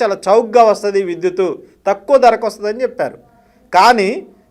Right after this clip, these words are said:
వాస్తవంగా తక్కువ ధరకు రాకపోగా ఆరున్నర నుంచి ఏడు రూపాయల వరకు ఒక యూనిట్ కాస్ట్ అనేది ఛత్తీస్గఢ్కి నుంచి మనం ఇప్పుడు విద్యుత్ కొనుక్కున్నాం.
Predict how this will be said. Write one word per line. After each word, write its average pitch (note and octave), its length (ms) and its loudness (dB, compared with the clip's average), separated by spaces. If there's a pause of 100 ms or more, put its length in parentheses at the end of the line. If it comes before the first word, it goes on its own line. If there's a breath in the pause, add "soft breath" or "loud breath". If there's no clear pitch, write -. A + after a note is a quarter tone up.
వాస్తవంగా B3 840 4
తక్కువ A#3 400 0
ధరకు B3 280 2
రాకపోగా A3+ 840 2 (200 soft breath)
ఆరున్నర A#3 520 4
నుంచి A#3 400 -6
ఏడు A3+ 300 2
రూపాయల G#3+ 340 0
వరకు A#3 260 -2
ఒక A3+ 100 -4
యూనిట్ G#3+ 440 -6
కాస్ట్ G3+ 300 -2
అనేది F#3+ 280 -4
ఛత్తీస్గఢ్కి G#3 1040 -6 (440)
నుంచి G#3+ 320 -8
మనం G#3 220 -6
ఇప్పుడు F#3 260 -8
విద్యుత్ F3 300 -4
కొనుక్కున్నాం. C3+ 460 -8